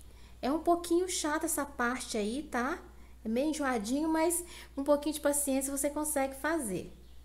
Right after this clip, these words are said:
E aí eu estou costurando, né, que é pra não sair. E agora eu vou fazer a manga do vestido,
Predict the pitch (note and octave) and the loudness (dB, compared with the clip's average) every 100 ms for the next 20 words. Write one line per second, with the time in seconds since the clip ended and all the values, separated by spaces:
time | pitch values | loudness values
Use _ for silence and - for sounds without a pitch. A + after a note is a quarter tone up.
0 | - - - - - - - - - - | -16 -16 -18 -18 -18 -18 -18 -18 -16 -8
1 | A#3 A#3+ B3 C#4+ - C#4 C4+ C4 C4 B3+ | -2 0 0 0 0 -2 -2 -2 -2 -2
2 | B3+ G#3+ A3 C#4 E4 C4 B3+ C4 A3+ G#3+ | 0 2 2 2 0 0 0 -2 -4 -2
3 | G#3+ G#3+ A#3 - C#4+ B3+ A3 C#4 F#4 - | 0 0 2 2 2 0 0 0 -2 -8
4 | - - - - - - B3 C#4+ A#3 C4 | -16 -18 -18 -18 -18 -8 -2 -2 2 4
5 | C#4 C#4+ D4 C#4 C#4+ D4 D4 C#4 B3+ C4+ | 4 2 0 0 0 0 2 2 4 4
6 | C#4+ E4 F#4+ C4+ A#3 C#4+ C#4+ E4+ F4+ - | 2 0 0 0 4 4 4 0 -2 -10
7 | - A#3 A3+ G3 G3+ | -6 -2 -2 -4 -8